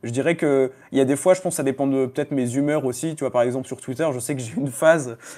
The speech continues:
euh, juste après, euh, quand, quand j'avais demandé, euh, aux gens de cliquer sur mon résultat, et cetera, pour faire remonter, euh, ma page sur Agence S E O. Et bah, là, j'étais vraiment dans un, je sais pas, dans un mood, « Ok, vas-y, c'est bon, j'y vais.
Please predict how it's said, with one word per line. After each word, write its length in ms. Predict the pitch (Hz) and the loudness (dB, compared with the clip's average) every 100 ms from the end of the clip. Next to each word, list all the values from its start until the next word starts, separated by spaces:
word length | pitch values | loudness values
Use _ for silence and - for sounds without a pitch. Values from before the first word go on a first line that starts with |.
| - - - | -20 -6 4
euh, 400 | 120 120 120 117 | 6 6 4 2
juste 240 | 135 - | -2 0
après, 380 | 131 - 147 139 | -2 -2 -2 0
euh, 280 | 123 117 117 | 0 0 -4
quand, 140 | - - | -10 -12
quand 100 | 127 | -6
j'avais 240 | 123 120 | -4 -2
demandé, 440 | 127 123 127 135 131 | -2 -2 0 2 2
euh, 320 | 120 113 113 - | 2 0 -2 -6
aux 140 | 123 | -6
gens 160 | 123 143 | -2 -2
de 80 | 123 | -2
cliquer 320 | - 127 139 | -4 -4 -4
sur 160 | 135 127 | -4 -6
mon 120 | 117 | -4
résultat, 600 | 110 107 113 139 135 131 | -6 -6 -6 -2 0 0
et 60 | 120 | -4
cetera, 520 | 117 123 123 135 135 | -6 -4 0 0 -2
pour 160 | 113 | -8
faire 200 | - 120 | -6 -6
remonter, 500 | 107 120 120 120 131 | -4 -4 -4 -4 -2
euh, 80 | 117 - - - | -2 -6 -12 -2
ma 140 | 123 | 0
page 200 | 135 131 | 0 -4
sur 200 | - 120 | -6 -4
Agence 260 | 113 120 - | -4 -6 -10
S 220 | 107 117 | -10 -6
E 80 | 131 | -6
O. 160 | 180 - _ _ _ _ - | -6 -10 _ _ _ _ -6
Et 80 | 120 | 4
bah, 400 | 123 123 120 120 | 6 8 8 6
là, 140 | 160 | 4
j'étais 240 | 135 120 110 | -2 -8 -8
vraiment 380 | 113 135 151 | -4 -2 -2
dans 220 | 131 120 123 | -2 -4 -4
un, 440 | 117 113 113 117 113 | -4 -2 -4 -6 -8
je 60 | - | -10
sais 100 | 120 | -4
pas, 160 | 147 | -2
dans 220 | 131 123 | -2 -4
un 60 | 123 | -4
mood, « 340 | 131 147 131 - - _ _ | 0 0 -2 -6 -20 _ _
Ok, 160 | - - | -6 -2
vas-y, 220 | 127 123 | -2 -2
c'est 180 | 123 139 | -2 -4
bon, 140 | 131 123 | -4 -6
j'y 160 | 127 | -6
vais. 260 | 127 147 | -4 -4